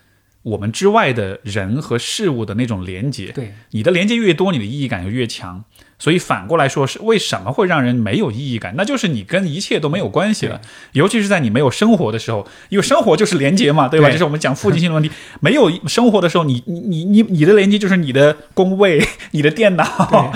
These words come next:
Speaker 2: 对，对。
Speaker 1: <laughs> 你的银行账号、你买的房子，然后就没了。但是，所以可想而知，这个，这个为什么今天很多人会觉得，啊，生活没有意义啊，觉得很虚无啊什么的，就是，其实就是少了这些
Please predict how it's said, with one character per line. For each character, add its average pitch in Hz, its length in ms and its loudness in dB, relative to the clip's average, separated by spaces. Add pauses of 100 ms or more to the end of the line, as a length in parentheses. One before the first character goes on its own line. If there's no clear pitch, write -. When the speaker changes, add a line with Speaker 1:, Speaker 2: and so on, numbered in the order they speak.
Speaker 2:
对， - 100 2
对。 127 60 0
Speaker 1:
<laughs> - 20 0
你 147 80 2
的 156 100 4
银 170 200 0
行 208 180 2
账 208 180 2
号、 202 180 2
你 160 120 -4
买 175 160 2
的 151 80 0
房 160 260 0
子， 185 180 0
然 175 100 0
后 220 40 0
就 233 80 2
没 170 220 2
了。 254 280 0
但 233 120 2
是， 208 200 0 (840)
所 - 160 2
以 302 60 0
可 226 160 4
想 - 100 2
而 180 140 2
知， 190 140 -4
这 226 100 2
个， 180 180 2
这 196 140 -4
个 185 80 0
为 214 140 6
什 208 80 0
么 143 80 -2
今 180 100 -4
天 190 100 2
很 127 140 0
多 131 80 -2
人 147 100 0
会 160 120 -2
觉 147 100 -6
得， 147 80 -6
啊， 127 220 -2
生 160 200 -4
活 147 80 0
没 139 120 0
有 143 120 2
意 151 280 -6
义 - 20 0
啊， 131 140 0
觉 139 100 -6
得 143 180 0 (360)
很 120 180 0
虚 190 240 -4
无 151 160 2
啊 147 140 2
什 147 120 -4
么 117 120 -2
的， 127 80 -4
就 262 160 -4
是， 311 160 -4
其 - 180 -6
实 302 80 -8
就 359 100 -4
是 254 120 -2
少 104 240 -4
了 117 100 -2
这 185 100 -6
些 180 300 -4